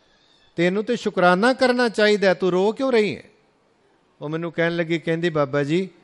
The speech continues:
ਖਰਚਾ ਬਹੁਤ ਕੀਤਾ ਹੈ, ਮੇਰੀਆਂ ਕਈ ਸਰਜਰੀਆਂ ਹੋ ਗਈਆਂ, ਮੇਰੀਆਂ ਅੱਖਾਂ ਵੀ ਨਵੀਆਂ ਪਾਈਆਂ ਨੇ ਦੋਵੇਂ,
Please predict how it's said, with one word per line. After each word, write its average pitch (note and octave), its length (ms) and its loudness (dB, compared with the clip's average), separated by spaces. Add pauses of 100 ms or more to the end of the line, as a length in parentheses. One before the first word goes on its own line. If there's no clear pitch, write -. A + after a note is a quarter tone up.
(920)
ਖਰਚਾ D#3+ 400 0
ਬਹੁਤ D3+ 360 -2
ਕੀਤਾ D#3+ 360 0
ਹੈ, D#3 60 2
ਮੇਰੀਆਂ D#3+ 420 0
ਕਈ E3 320 0
ਸਰਜਰੀਆਂ D#3 600 -2
ਹੋ D3 160 0
ਗਈਆਂ, D3+ 340 -2
ਮੇਰੀਆਂ E3+ 360 2
ਅੱਖਾਂ F#3 300 0
ਵੀ G#3+ 80 0
ਨਵੀਆਂ E3+ 380 -2
ਪਾਈਆਂ C#3+ 380 0
ਨੇ C3+ 80 -4
ਦੋਵੇਂ, A#2+ 360 -4